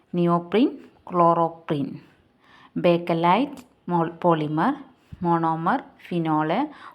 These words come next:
ഫോർമാൽഡിഹൈഡ്. ബേക്കലൈറ്റ്, മോണോമർ ഫിനോൾ, ഫോർമാൽഡിഹൈഡ്. polyethylene,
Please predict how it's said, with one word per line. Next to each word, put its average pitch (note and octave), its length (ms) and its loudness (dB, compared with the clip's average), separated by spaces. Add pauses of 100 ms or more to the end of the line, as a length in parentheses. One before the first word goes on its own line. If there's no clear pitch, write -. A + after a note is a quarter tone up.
(140)
ഫോർമാൽഡിഹൈഡ്. F#3+ 1040 2 (540)
ബേക്കലൈറ്റ്, E3 680 0 (460)
മോണോമർ E3 560 0 (400)
ഫിനോൾ, F#3 400 -2 (280)
ഫോർമാൽഡിഹൈഡ്. F3+ 1120 -2 (400)
polyethylene, A3 880 2